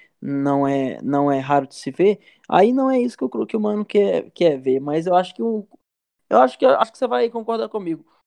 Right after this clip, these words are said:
O Mano, o estilo que ele realmente gosta, quando ele vê o, o jogo e ele, ele vê os seus olhos brilhando,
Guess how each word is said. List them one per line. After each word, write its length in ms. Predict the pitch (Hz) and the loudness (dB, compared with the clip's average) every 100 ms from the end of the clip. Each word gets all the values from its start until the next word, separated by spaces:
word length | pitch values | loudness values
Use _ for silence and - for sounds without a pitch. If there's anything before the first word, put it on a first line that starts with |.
| _ | _
O 100 | 185 | -10
Mano, 520 | 214 220 240 262 254 - | -6 -6 -6 -6 -8 -8
o 240 | - 202 | -10 -10
estilo 360 | 214 - 247 254 | -12 -6 -4 -2
que 120 | - | 0
ele 100 | 220 | 0
realmente 420 | 208 233 220 - | 2 2 0 -4
gosta, 360 | 165 156 180 160 | 0 4 4 2
quando 160 | 175 175 | 0 0
ele 100 | 156 | 0
vê 140 | 165 | 0
o, 340 | 190 180 151 - | 0 -2 -6 -4
o 280 | 147 143 | -4 -4
jogo 320 | 151 151 143 139 | 0 2 2 0
e 160 | 135 | 2
ele, 360 | 143 143 123 - | 2 2 -2 -6
ele 220 | 131 139 135 | -4 -4 0
vê 100 | 156 | 0
os 140 | 147 | 4
seus 180 | 139 139 | 4 6
olhos 240 | 143 139 | 2 2
brilhando, 720 | - - 180 143 160 214 170 | -4 -2 0 6 6 6 4